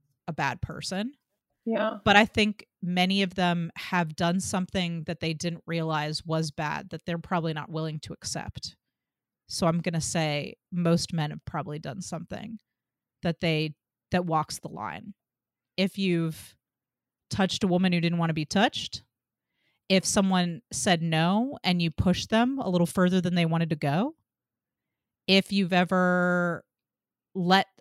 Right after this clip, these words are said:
Speaker 1: other men catcall someone and it, not say anything,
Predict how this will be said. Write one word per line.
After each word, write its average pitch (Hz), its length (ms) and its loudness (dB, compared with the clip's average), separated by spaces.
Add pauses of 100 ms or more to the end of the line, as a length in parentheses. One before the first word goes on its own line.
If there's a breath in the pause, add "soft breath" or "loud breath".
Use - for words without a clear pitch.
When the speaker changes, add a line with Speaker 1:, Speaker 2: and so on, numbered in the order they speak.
Speaker 1:
other 202 280 6
men 214 560 4 (320)
catcall 269 560 8
someone 277 400 4
and 220 160 4
it, 202 160 4
not 202 220 4
say 208 180 4
anything, 262 480 4